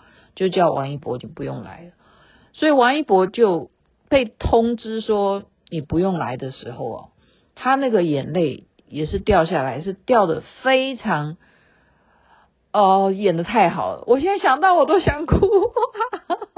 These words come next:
就是代表他真的为什么可以演得这么好，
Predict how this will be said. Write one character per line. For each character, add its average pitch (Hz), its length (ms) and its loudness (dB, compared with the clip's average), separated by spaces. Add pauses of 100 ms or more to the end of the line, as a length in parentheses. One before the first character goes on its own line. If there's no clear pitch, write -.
(2500)
就 403 100 2
是 427 160 4
代 403 220 4
表 285 220 -2
他 330 280 2
真 359 400 -4
的 302 280 -2 (280)
为 403 320 0
什 240 180 -4
么 220 220 -6
可 240 120 -2
以 240 140 0
演 202 120 -6
得 160 100 -10
这 196 100 -10
么 175 140 -6
好， 151 260 -10